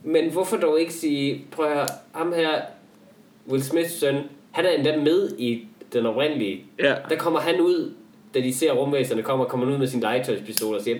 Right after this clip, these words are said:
Speaker 1: "Biu, biu, biu," til rumvæsenerne. Det havde været så åbenlyst. Gør ham til hovedpersonen. Han er kæk, han har noget af det der Will Smiths humor, og han er, han er en dygtig pilot også, ligesom sin far. Han skal leve op til ham.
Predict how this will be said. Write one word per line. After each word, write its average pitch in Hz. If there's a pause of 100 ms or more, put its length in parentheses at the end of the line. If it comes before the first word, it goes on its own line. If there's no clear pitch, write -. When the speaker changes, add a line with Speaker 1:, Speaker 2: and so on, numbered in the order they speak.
Speaker 1:
"Biu, 262
biu, 254
biu," 226 (300)
til 131
rumvæsenerne. 117 (440)
Det -
havde 220
været 226
så -
åbenlyst. 160
Gør 202
ham 208
til 208
hovedpersonen. 117 (420)
Han 208
er 208
kæk, 208
han 185
har 196
noget 190
af 190
det 185
der 180
Will 170
Smiths 190
humor, 180
og 139
han 156
er, 156
han 165
er 165
en 151 (140)
dygtig 196
pilot 175
også, 156
ligesom 180
sin 156
far. 165 (120)
Han 165
skal 165
leve 165
op 185
til 185
ham. 170